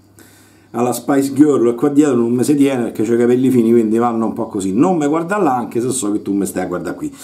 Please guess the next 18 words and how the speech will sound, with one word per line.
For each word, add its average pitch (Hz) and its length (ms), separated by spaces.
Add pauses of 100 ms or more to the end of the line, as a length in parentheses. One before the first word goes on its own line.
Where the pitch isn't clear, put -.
(320)
Allora, 233 340
di 208 80
che 233 160
cosa 254 240
mi 233 140
parla 165 400
oggi 135 280
questo, 190 460
questo 190 300
che 180 100
vuole 156 380
da, 131 240
da 120 180
vita 120 240
mia? 185 240
Allora, 123 280
voglio 131 300
questo. - 380